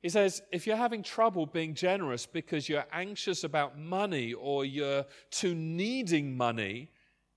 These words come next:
it's because you don't know the generosity of Jesus Christ, who on the cross, though he was rich, became poor, so through his poverty we might become rich."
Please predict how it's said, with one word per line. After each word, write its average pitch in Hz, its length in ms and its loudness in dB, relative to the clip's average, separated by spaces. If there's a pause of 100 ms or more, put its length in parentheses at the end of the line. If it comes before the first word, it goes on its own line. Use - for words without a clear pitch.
it's 180 140 0
because 202 380 0
you 180 120 -4
don't 196 460 0
know 196 460 4
the 147 120 -4
generosity 175 840 0
of 139 80 -2
Jesus 175 500 -2
Christ, - 800 -2 (240)
who 170 160 8
on 208 120 4
the 233 80 2
cross, 160 360 2
though 151 220 4
he 170 160 -6
was 139 180 -2
rich, 151 480 4
became 165 480 -4 (100)
poor, 139 640 2 (180)
so 147 200 2
through 156 300 2
his 196 340 -6
poverty 135 760 -2 (160)
we 151 220 2
might 151 320 -2
become 135 420 -8
rich." - 760 -4